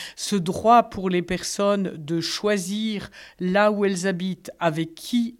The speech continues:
elles habitent et comment elles vont vivre, eh bien ce droit implique pour un certain nombre d'entre elles des accompagnements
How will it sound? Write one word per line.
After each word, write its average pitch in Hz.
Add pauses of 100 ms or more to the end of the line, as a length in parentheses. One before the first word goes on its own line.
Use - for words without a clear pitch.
elles 190
habitent 190 (180)
et 185 (100)
comment 220
elles 180
vont 165
vivre, 214 (320)
eh 196
bien 180
ce -
droit 185 (140)
implique 208
pour 170 (340)
un 185
certain 226
nombre 202
d'entre 165
elles 190 (320)
des 202
accompagnements 175